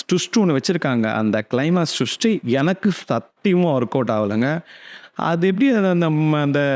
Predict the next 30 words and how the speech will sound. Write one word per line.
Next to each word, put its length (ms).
அவங்க 460
அந்த, 180
அந்த 140
ஆரத்தி 300
கேரக்டர் 420
வந்து 280
அவருக்கு 440
மட்டும், 380
ஹீரோவுக்கு 320
மட்டும் 480
தெரியுது 380
அப்படின்ற 420
போதே 440
ஒரு, 180
எனக்கு 260
ஒரு 340
பிசுறு 280
தட்டிச்சு. 480
அது 220
கடைசியில 460
கிளைமேக்ஸ்ல 640
ரிவீல் 260
பண்றாங்க. 580
But 240
ஆனா, 220
அது 200
எனக்கு 400
ஒர்க் 100
அவுட் 160
ஆகல. 240